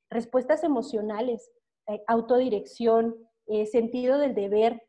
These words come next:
organización concreta, que son las puntuaciones, eh, concretas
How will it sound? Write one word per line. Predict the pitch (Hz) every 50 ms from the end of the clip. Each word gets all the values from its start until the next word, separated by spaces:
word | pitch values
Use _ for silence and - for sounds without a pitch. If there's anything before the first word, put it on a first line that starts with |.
| _ _ _
organización | - 220 226 214 220 220 214 220 220 - 226 220 - 254 247 254
concreta, | 247 - 285 285 277 277 262 269 285 262 269 254
que | - 247 233
son | - - 285 294 311 330 359 - _ _ _ _ -
las | 262 254 262 - -
puntuaciones, | - 294 277 269 269 269 262 254 254 - - - 320 311 311 320 311 311 311 311 302 - _ -
eh, | 233 233 226 220 214 214 214 - _ _ _ _ -
concretas | - 240 233 240 240 277 262 277 277 269 - 240 233 233